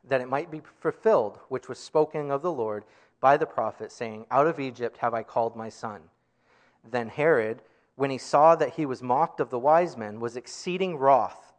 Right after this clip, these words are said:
and sent forth and slew all the children that were in Bethlehem, and all the coasts thereof, from two years old and under, according to the time which he had diligently inquired of the wise men. Then was fulfilled that which was spoken by Jeremy the prophet, saying,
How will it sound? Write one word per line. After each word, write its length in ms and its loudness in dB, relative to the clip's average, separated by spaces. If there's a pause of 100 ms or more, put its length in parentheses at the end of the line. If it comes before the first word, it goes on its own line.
and 160 -16
sent 260 -8
forth 460 -4
and 120 -14
slew 420 -6
all 260 0
the 80 -6
children 480 -4
that 120 -8
were 140 -2
in 80 -8
Bethlehem, 640 -4 (500)
and 120 -6
all 180 6
the 80 0
coasts 340 0
thereof, 580 -2 (280)
from 200 -6
two 200 -6
years 280 -2
old 300 0
and 100 -6
under, 520 -4
according 400 0
to 140 -8
the 80 -4
time 420 -2
which 160 -6
he 100 -10
had 280 -8
diligently 720 2
inquired 520 2
of 120 -14
the 80 -4
wise 360 4
men. 280 -14 (800)
Then 180 0
was 160 2
fulfilled 480 0
that 220 2
which 180 -8
was 100 -8
spoken 360 -4
by 100 0
Jeremy 460 -4
the 80 -8
prophet, 440 0
saying, 400 -14